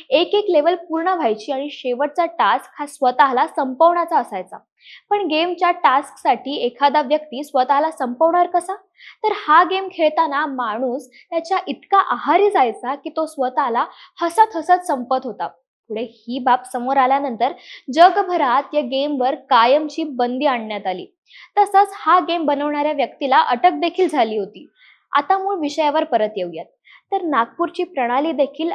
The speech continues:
अशाच प्रकारच्या एका ऑनलाइन गेमच्या आहारी गेली होती. ती आपल्या खोलीत बसून तासन तास ऑनलाइन गेम खेळत होती. ब्लू व्हेल गेममध्ये जसे टास्क येतात तशाच प्रकारचे टास्क तिला येत असायचे. ती टास्क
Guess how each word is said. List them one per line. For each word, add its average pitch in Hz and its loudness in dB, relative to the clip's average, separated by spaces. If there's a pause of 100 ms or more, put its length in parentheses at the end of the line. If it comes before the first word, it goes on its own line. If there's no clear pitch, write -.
अशाच 381 0
प्रकारच्या 285 0 (340)
एका 277 -2 (140)
ऑनलाइन 277 -2
गेमच्या 277 -4
आहारी 247 -2
गेली 202 -6
होती. 185 -12 (380)
ती 392 4
आपल्या 370 4
खोलीत 302 2
बसून 269 -4
तासन 311 -4
तास 302 2
ऑनलाइन 262 -4
गेम 240 0
खेळत 208 -4
होती. 190 -16 (340)
ब्लू 370 6
व्हेल 403 2
गेममध्ये 330 0
जसे 277 -2
टास्क 269 0
येतात 240 -4 (160)
तशाच 311 2
प्रकारचे 311 0
टास्क 302 0
तिला 294 0
येत 233 0
असायचे. 202 -10 (380)
ती 392 2
टास्क 339 4